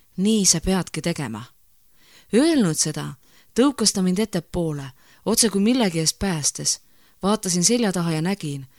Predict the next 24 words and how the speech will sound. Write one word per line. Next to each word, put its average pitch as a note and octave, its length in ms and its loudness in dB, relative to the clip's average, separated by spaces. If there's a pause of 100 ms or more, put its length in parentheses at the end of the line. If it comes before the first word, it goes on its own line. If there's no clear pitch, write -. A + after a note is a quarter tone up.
(280)
et - 220 -10
kuigi C4 400 0
asusin D3+ 460 -2
Galaatia E3 420 -2
kaks F#3+ 280 -4
kakskümmend F3 680 -4 (400)
avaral D#3+ 580 -2
tasandil, D3 540 -2 (440)
olin D#3 220 -2
märkamatult E3 840 -4
nihkunud G3 500 -2
üsna B3+ 380 0
ääre A3 180 0
peale D3 460 -4 (440)
ja D#3+ 100 -2
oleksin E3 360 0
võinud D3+ 320 -4
kergesti E3 440 -2
alla D#3 240 -2
kukkuda. D3 460 -10 (760)
Vaatasin A3 480 2
taas A3+ 300 0
tarkusele D#3+ 480 -2
silma D3+ 460 0